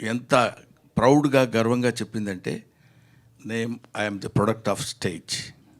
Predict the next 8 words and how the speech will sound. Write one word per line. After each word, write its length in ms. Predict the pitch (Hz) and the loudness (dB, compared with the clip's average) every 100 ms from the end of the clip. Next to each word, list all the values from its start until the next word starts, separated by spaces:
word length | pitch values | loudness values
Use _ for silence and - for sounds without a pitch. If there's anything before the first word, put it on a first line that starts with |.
| _ _ _ _ _ | _ _ _ _ _
అని. 220 | - 95 - _ _ _ _ _ _ _ | -2 -2 -4 _ _ _ _ _ _ _
నాటకం 420 | 110 135 151 170 170 | 4 4 6 4 4
నుంచి 260 | 160 - | 2 2
వచ్చానని 520 | 147 139 - 156 156 | 4 2 6 6 6
చెప్పుకోవటానికి 720 | 139 139 - 160 147 147 135 123 | 2 -2 -2 0 4 6 8 10
ఈ 40 | |
రోజుల్లో 560 | 123 131 143 127 95 104 - - - - - - - - - | 10 10 8 8 6 -4 -14 -20 -20 -20 -20 -20 -20 -14 2
కొంచెం 520 | 175 175 214 131 | 2 8 10 10